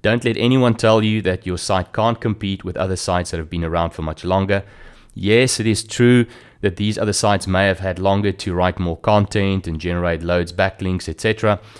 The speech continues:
but search engines have become better at recognizing quality content over quantity, um, and which sites provide a better experience overall.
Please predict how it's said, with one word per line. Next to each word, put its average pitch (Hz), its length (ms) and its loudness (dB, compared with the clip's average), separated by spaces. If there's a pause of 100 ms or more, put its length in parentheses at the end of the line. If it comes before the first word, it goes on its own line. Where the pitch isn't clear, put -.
(160)
but - 120 -2
search 160 380 2
engines 117 380 0
have 104 280 -2
become 101 300 -2
better 95 240 0
at 90 120 -4
recognizing 90 720 -2
quality 107 580 -2
content 87 580 -8
over 85 220 -6
quantity, 107 600 -2 (680)
um, 98 260 2
and 98 200 0
which 104 200 -2
sites 107 300 2
provide 92 340 0
a 87 40 -4
better 85 200 -2
experience 98 720 -2
overall. 95 500 0